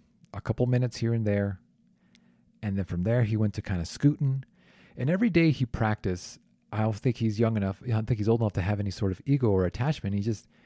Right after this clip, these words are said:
he just did it just to fucking do it, right? Just without any, uh, expectations. Just, he didn't beat himself up like, "Oh man, today I had tummy time for three minutes and, uh, yesterday I did for four. I'm just not doing too good today."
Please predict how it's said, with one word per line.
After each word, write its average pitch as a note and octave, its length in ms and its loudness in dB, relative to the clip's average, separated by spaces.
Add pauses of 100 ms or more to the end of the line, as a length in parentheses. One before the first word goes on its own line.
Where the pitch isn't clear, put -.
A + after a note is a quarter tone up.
he F#3 120 2
just G#3+ 220 2
did A#2+ 160 6
it C#3+ 140 0
just A#2+ 220 0
to - 60 -4
fucking A#2 340 -2
do C#3+ 160 4
it, - 160 -4
right? F2+ 200 -6
Just - 260 -8 (480)
without D#3+ 280 4
any, F#3 540 6
uh, D3+ 300 -6 (140)
expectations. B2+ 920 0 (180)
Just, - 380 -2 (720)
he A#2 120 2
didn't C3 240 6
beat D3 160 12
himself D#3 360 6
up C#3 180 4
like, G#2+ 140 2 (120)
"Oh F2 140 -4
man, F#2 220 0
today G2+ 280 0
I F#2+ 40 0
had G2+ 140 0
tummy G2+ 200 -2
time G2+ 200 -2
for F#2 200 -2
three G2+ 220 0
minutes G#2+ 420 0
and, F2+ 180 -2
uh, F2 340 0
yesterday G2 460 -2
I F#2 40 -2
did G2 180 -2
for - 80 -10
four. G2+ 460 0 (100)
I'm F2+ 300 -2
just - 260 -8
not F#2 160 -2
doing G2+ 180 0
too E2+ 140 -6
good E2+ 160 -4
today." E2+ 300 -6